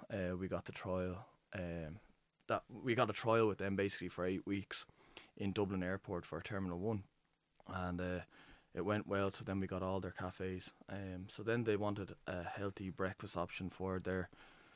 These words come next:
on the go sort of breakfast person in the morning, um, that was go-, getting on the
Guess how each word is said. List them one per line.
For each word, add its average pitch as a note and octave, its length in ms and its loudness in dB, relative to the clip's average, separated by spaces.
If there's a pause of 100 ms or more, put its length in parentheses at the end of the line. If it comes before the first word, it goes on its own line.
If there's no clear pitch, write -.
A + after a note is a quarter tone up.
(880)
on A2+ 120 6
the G#2 100 4
go G#2+ 260 4
sort F#2+ 240 -4
of F#2+ 80 -2 (540)
breakfast - 360 -2
person F#2+ 380 -2
in F#2 140 2
the F2 60 0
morning, F#2+ 360 2 (120)
um, F#2 300 2
that E2 160 0
was G2+ 80 -6
go-, F#2 240 -2
getting G2 300 2
on F#2 160 4
the F2 180 2